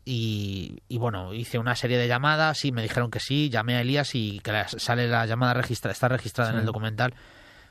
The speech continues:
Speaker 1: porque claro, eh, yo veía que la productora estaba apoyándome y me estaba ayudando y digo, "Van a pensar que soy un pirata", ¿sabes? Que, y bueno, al principio, pues, eh,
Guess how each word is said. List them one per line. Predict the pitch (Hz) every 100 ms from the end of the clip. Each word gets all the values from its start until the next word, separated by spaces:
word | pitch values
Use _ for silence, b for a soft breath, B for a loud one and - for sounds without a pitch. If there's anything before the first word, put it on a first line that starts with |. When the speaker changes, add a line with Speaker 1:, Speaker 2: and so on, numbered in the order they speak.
| B
Speaker 1:
porque | 113 98 98
claro, | 120 131 107 B B B B -
eh, | 113 107 104 104 98 98 B B
yo | 110 110
veía | 120 127 135 127
que | 127
la | 127
productora | 127 127 - 131
estaba | 123 135 131 135 131 131 123 123 - -
apoyándome | 123 123 131 139 147 123 110
y | 110
me | 107
estaba | - 123 123
ayudando | 123 131 139 151
y |
digo, | 120 101 95 - -
"Van | 101 92 110 110
a | 113
pensar | 110 123 120
que | 127
soy | 117 131
un | 127
pirata", | 113 113 147 120
¿sabes? | 123 139 117 - 98
Que, | - 95 95 92 b b b b b b b b b _ _
y | - 120
bueno, | 131 127 - - _ _ -
al | 123
principio, | 117 117 127 120 139 143
pues, | 147 156 139 - -
eh, | 127 117 120 113 110 107 107